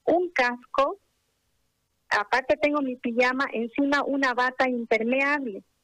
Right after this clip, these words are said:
pero como ahorita, el día de ayer, que siempre nos pasamos el turno, hacemos como una visita los médicos que te-, eh, los médicos de emergencia,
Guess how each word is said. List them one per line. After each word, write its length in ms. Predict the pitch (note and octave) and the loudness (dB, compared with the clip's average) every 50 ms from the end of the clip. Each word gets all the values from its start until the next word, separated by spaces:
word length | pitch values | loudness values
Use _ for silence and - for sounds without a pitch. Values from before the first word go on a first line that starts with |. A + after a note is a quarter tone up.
| _ _ _ _ _ | _ _ _ _ _
pero 240 | - A3+ A3 A3 A3 | -2 0 0 -2 -2
como 240 | - A3 G#3+ G#3+ | -2 -2 0 0
ahorita, 560 | A3 A3 B3 B3+ C#4 C#4+ C#4 - A3+ A#3 B3 B3+ - _ _ _ _ _ _ _ _ _ _ - - - | 0 0 0 0 -2 -4 -2 -2 -2 -2 -2 -4 -10 _ _ _ _ _ _ _ _ _ _ -6 -2 -2
el 140 | A3 A3 | 0 2
día 200 | G#3+ B3+ B3+ B3 | 2 2 2 2
de 60 | B3 A#3+ | 0 0
ayer, 260 | A3+ A#3+ B3 B3 A#3 | 0 -2 -2 -2 0
que 220 | - G#3+ G#3+ G#3+ - | -2 -2 -2 -2 -2
siempre 220 | B3+ A#3+ A#3 B3+ | -4 -2 0 0
nos 160 | A#3+ A3+ G#3 - | 0 -2 -2 -2
pasamos 420 | G3+ G3+ - A#3 A3+ A#3+ B3 A3+ | -4 -2 0 0 0 0 -2 -2
el 120 | A3 G3+ G3 | -4 -6 -6
turno, 460 | - - A#3+ C4 C4 B3 A#3+ G#3+ G3 | -4 0 0 0 2 2 0 0 0
hacemos 360 | F#3 F#3+ - A#3 A3 A#3 A3+ | -2 0 0 -2 -2 -2 -2
como 220 | - G#3+ G3 G#3+ A3+ | -4 -4 -4 -2 -2
una 160 | A3+ A3+ G#3+ | 0 0 0
visita 500 | G#3 G3+ G3 - A#3+ A#3 - A3+ G#3 G3+ - - - _ _ _ _ _ _ | 0 -4 -4 -4 -4 -2 0 0 -2 -2 -4 -12 -20 _ _ _ _ _ _
los 160 | G#3 G3+ F#3+ | 0 0 2
médicos 440 | A3+ A3+ A3 A3+ A#3 A#3+ - A3+ G#3+ | 2 0 0 0 0 0 -2 -2 0
que 100 | - G#3 | 0 0
te-, 160 | G3+ - F3 - - | 0 0 -2 -2 0
eh, 240 | G3 G3 F#3 F#3+ F#3 | -2 0 0 0 -2
los 120 | F#3+ F#3+ G#3 | -2 -2 0
médicos 320 | G#3+ G#3+ A3+ A3+ - A3+ | 0 0 0 0 0 0
de 60 | A3+ | 0
emergencia, 600 | G#3+ G#3 G3+ G#3 A3+ A#3 A3+ A#3 A3+ - B3 B3+ | 0 -2 -2 0 0 0 0 -2 0 0 0 0